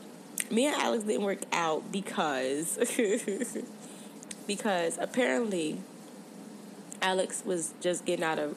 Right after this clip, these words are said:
rehab. And, um, whenever me and him would get into arguments or, you know, 'cause couples have their, their moments. If we get into arguments or I'm not there with him, you know, he's very clingy. When I'm not there with him, he will relapse.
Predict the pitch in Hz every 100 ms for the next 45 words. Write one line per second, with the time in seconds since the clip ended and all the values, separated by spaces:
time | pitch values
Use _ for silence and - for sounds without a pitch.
0 | - 208 240 175 - 156 202 - - -
1 | - - - 226 220 214 208 196 196 -
2 | 202 196 190 185 190 190 196 - - -
3 | - - - - - - 202 214 - 254
4 | 262 254 240 254 262 254 226 220 220 226
5 | - - 208 247 247 254 247 240 233 -
6 | 196 202 190 185 196 202 190 175 226 214
7 | 277 277 277 262 226 220 220 214 214 196
8 | 156 165 185 196 208 220 208 - 185 190
9 | 185 185 - 190 180 180 - 175 175 180
10 | 170 185 202 180 165 190 170 185 175 -
11 | 196 180 175 175 170 185 175 185 180 185
12 | 165 - - - - - 254 254 226 226
13 | 196 269 233 127 - - -